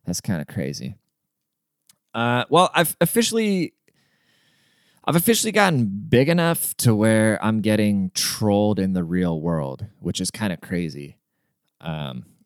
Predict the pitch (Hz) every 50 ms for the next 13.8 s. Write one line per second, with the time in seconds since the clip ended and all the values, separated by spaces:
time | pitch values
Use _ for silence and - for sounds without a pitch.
0 | _ - 107 107 - - 117 104 - 101 101 98 98 95 95 101 98 101 101 98
1 | 95 87 - 127 - - - - 123 - - 151 - - 226 - - 339 - -
2 | - 180 - - 143 - _ - 156 - _ - 147 - _ - 240 254 233 214
3 | _ _ _ - _ _ _ - - - - - 190 - - - - - - -
4 | - _ _ _ _ _ _ _ _ _ _ - 101 101 101 101 101 104 98 -
5 | 110 123 - 139 139 147 139 - - 127 123 - - - 123 120 120 120 - -
6 | 110 107 107 110 113 110 101 - - - - - - 101 101 101 98 98 98 98
7 | 98 95 95 95 95 92 92 92 92 - _ _ - - 90 82 98 92 92 92
8 | 95 92 95 113 113 135 120 - 131 127 131 127 127 - - 123 110 107 92 95
9 | 92 92 92 - 107 104 98 - - 87 80 90 90 90 - 92 87 87 85 82
10 | 82 78 78 78 - _ _ _ _ _ _ _ _ - 82 76 - - 85 85
11 | 82 80 - - - 85 80 85 - 82 76 - - - 123 139 139 - - 131
12 | 110 101 104 104 98 87 85 80 73 78 80 82 82 80 78 78 80 80 80 80
13 | 78 78 76 78 80 82 82 - - 78 80 78 80 - -